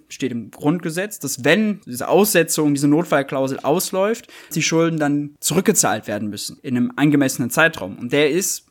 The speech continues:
per Beschlusslage legt das Parlament fest, zwanzig Jahre. Äh, und das bedeutet, man muss jetzt ab zweitausenddreiundzwanzig anfangen, Schulden zu tilgen. Schulden tilgen heißt immer, man muss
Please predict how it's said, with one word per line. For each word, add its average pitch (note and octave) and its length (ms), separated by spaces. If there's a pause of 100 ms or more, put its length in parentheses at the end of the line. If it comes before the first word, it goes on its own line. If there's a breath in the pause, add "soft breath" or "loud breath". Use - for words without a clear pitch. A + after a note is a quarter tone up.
(160)
per C3 120
Beschlusslage F3+ 680
legt D3 220
das C3+ 100
Parlament B2+ 480
fest, - 340 (420 loud breath)
zwanzig D#3 500
Jahre. C#3 460 (600 loud breath)
Äh, - 60
und C#3+ 360
das F#3+ 220
bedeutet, D#3 480
man C#3 160
muss G3+ 160
jetzt D#3+ 140
ab - 140
zweitausenddreiundzwanzig D#3+ 960
anfangen, D3+ 340
Schulden G3 360
zu A2 140
tilgen. F#2+ 680
Schulden F#3 340
tilgen E3+ 280
heißt D#3+ 240
immer, E3+ 240
man D#3+ 200
muss D#3+ 260